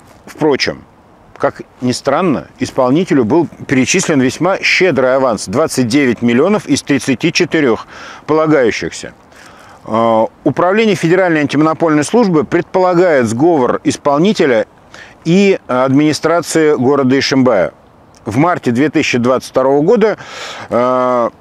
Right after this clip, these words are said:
кто сейчас будет исполнять этот заказ, кто вернет деньги, кто достроит этот объект, совершенно непонятно. Вот такая закупка на родине дорогого Ради Фаритовича. Пример номер два. Уфимская мэрия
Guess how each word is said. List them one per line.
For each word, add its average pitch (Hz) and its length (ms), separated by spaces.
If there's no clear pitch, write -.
кто - 320
сейчас 180 640
будет 123 420
исполнять 143 580
этот 107 220
заказ, 107 540
кто 180 340
вернет 143 480
деньги, 107 460
кто 170 240
достроит 160 640
этот 139 400
объект, 117 400
совершенно 139 440
непонятно. 117 600
Вот 156 180
такая 160 400
закупка 139 560
на 131 160
родине 143 340
дорогого 123 460
Ради 104 220
Фаритовича. 107 600
Пример 156 360
номер 147 260
два. 131 300
Уфимская 170 560
мэрия 139 440